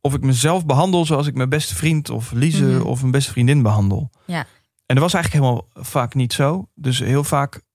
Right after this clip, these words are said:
Speaker 1: was ik veel strenger voor mezelf dan voor, voor anderen. Dus dan
Speaker 2: Mhm.
Speaker 1: als iets met mijn beste vriend is, dan zei ik, "Nou, neem je toch even een week vrij.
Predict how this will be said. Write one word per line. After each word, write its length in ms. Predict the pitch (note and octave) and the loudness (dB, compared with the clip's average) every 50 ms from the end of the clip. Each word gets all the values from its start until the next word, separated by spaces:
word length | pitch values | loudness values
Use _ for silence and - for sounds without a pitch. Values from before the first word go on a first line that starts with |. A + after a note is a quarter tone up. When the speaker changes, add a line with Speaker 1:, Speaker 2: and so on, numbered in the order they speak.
| _ _ | _ _
Speaker 1:
was 220 | - - C#3 C3+ | -4 -4 -4 -4
ik 100 | C3 - | -4 -6
veel 180 | - - F3 E3 | -6 -4 -4 -4
strenger 500 | - - - E3 F3 F3+ F3+ E3 D3+ C#3+ | -4 -4 -2 -2 0 0 2 0 0 0
voor 140 | D3+ C#3+ | -2 0
mezelf 400 | C3 C#3 C3+ D3 D3 D#3 E3+ D#3 | 0 0 2 2 2 2 2 0
dan 240 | C#3+ C#3 C#3 C#3 C#3 | -2 -2 -2 -2 -4
voor, 360 | - - C#3+ C#3 C3+ B2+ C3 | -6 -6 -4 -4 -4 -4 -6
voor 180 | - - C#3 - | -6 -4 -2 -2
anderen. 380 | - E3 E3+ D#3 B2+ A#2 A#2 A#2 | 0 0 0 0 -2 -2 -2 -2
Dus 140 | B2 B2+ | -2 -2
dan 160 | B2+ C3 C3+ C3 | -2 0 0 0
Speaker 2:
Mhm. 100 | B2 - | 0 -2
Speaker 1:
als 140 | - - - | -2 -4 -6
iets 280 | - - - D3 - | -8 -8 -10 -8 -6
met 80 | D3+ D3 | -4 -2
mijn 100 | C#3 C3+ | -2 -2
beste 220 | C#3 D3 C#3 - - | -2 -2 -4 -4 -8
vriend 200 | - D#3 D#3 C#3+ | -6 -6 -6 -4
is, 100 | B2 A#2 | -4 -4
dan 160 | C3+ C#3 C3 | -2 -4 -2
zei 180 | C#3+ B2+ B2+ C3 | -2 -2 -2 -2
ik, 140 | C3 - | -4 -4
"Nou, 160 | - C3 C3 C3 | -6 -4 -4 -2
neem 140 | C#3 C#3+ | -2 -4
je 60 | C#3 C#3 | -4 -6
toch 180 | - - - | -8 -8 -8
even 200 | C3+ C#3 - C3+ | -8 -8 -6 -6
een 60 | C3 C3 | -6 -4
week 180 | C3 C3 - | -6 -6 -8
vrij. 340 | - - D3+ C#3+ C3 C#3+ - | -6 -4 -2 -2 -2 -2 -4